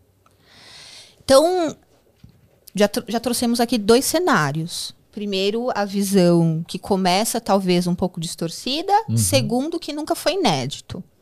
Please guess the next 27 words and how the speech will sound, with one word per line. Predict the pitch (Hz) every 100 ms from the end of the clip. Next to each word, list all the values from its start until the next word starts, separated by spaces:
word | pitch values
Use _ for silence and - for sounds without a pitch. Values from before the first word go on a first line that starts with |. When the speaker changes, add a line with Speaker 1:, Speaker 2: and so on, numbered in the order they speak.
| _ _ - _ _ _
Speaker 1:
O | -
terceiro | 415 415 - 427 453
ponto | - 262 247 320 359 - 208 165 156 -
que, | - 196 190 185 175 165 156 156 - - _ _ _
que | -
a | 185
gente | 190 -
tem | 190
que | 190
considerar | - 175 - 170 151 151
também, | - 165 202 208 190 -
o |
que | 190 -
para | 202 185
as | 170
empresas | 175 170 170 165 160
é | 160
um | 160
pouco | 160 147 160
mais | 147 143
difícil, | 135 - - 214 185 - - 147 170 _ _ _ _ _ _ _ _ _ _ _ _ _ _ - - - - - - _ _ _
é | -
que | 262 285
s-, | - -
se | 330 - 440
eu | 440 427 440
sou, | - - 185 147